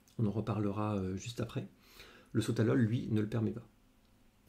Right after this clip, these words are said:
Alors, vous voyez que ces médicaments sont effectivement tous pro-arythmogènes, puisqu'ils ont comme effet indésirable potentiel une modification des paramètres électro, et, euh, ce qui peut tout à fait induire des troubles du rythme,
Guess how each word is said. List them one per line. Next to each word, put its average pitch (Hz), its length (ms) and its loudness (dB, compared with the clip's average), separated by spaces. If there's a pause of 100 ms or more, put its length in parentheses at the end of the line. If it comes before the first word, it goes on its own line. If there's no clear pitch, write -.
(240)
Alors, 107 380 0
vous 110 80 2
voyez 131 160 6
que - 60 -4
ces 123 100 2
médicaments 127 320 4
sont 120 220 -2
effectivement 120 500 4
tous 120 300 -2
pro-arythmogènes, 110 800 2
puisqu'ils - 1080 0
ont 127 100 6
comme 107 240 6 (140)
effet 120 260 4
indésirable 104 500 6
potentiel 113 640 4 (300)
une 110 220 8
modification 117 840 6 (280)
des 101 120 0
paramètres 101 580 2
électro, 113 540 4 (480)
et, 117 440 4
euh, - 120 -6 (300)
ce - 140 -10
qui - 100 -8
peut 117 140 -4
tout 117 180 -8
à 110 80 4
fait 117 300 4
induire 107 560 2 (240)
des 113 160 2
troubles 110 320 2
du 104 100 -2
rythme, 107 340 2